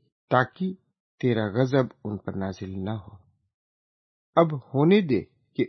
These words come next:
उनके बच्चे भूखे मर जाएं और वो खुद तलवार की जद में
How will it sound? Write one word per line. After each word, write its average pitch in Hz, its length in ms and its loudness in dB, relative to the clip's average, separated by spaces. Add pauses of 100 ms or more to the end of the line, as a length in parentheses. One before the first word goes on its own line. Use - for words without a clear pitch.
(140)
उनके 127 520 -2 (480)
बच्चे 135 440 0
भूखे 117 420 -4
मर 107 200 0
जाएं 95 320 -10 (640)
और 127 260 2
वो 120 140 0
खुद 127 220 -4 (120)
तलवार 110 420 0
की 110 180 -6
जद 113 280 -6
में 110 160 -2